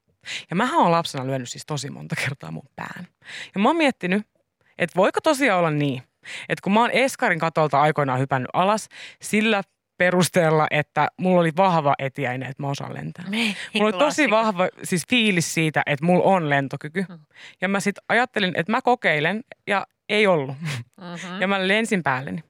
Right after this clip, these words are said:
Speaker 2: Mm.
Speaker 1: Niin onko se tosiaan niin, että musta tulee seuraava Ted Bundy?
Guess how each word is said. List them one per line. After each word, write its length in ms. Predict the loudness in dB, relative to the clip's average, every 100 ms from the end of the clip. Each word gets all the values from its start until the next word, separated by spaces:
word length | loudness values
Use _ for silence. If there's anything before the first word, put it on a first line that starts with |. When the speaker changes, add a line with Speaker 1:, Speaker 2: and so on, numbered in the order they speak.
| _
Speaker 2:
Mm. 180 | -18 -18 -18 -12 -2
Speaker 1:
Niin 100 | 2
onko 220 | 4 2
se 100 | 0
tosiaan 420 | 0 2 0 0
niin, 220 | -2 -4 -8 _ _ -8
että 140 | -4 -2
musta 160 | 0
tulee 140 | 0 0
seuraava 280 | 0 -2
Ted 160 | -6 -10 -8
Bundy? 240 | -8 -8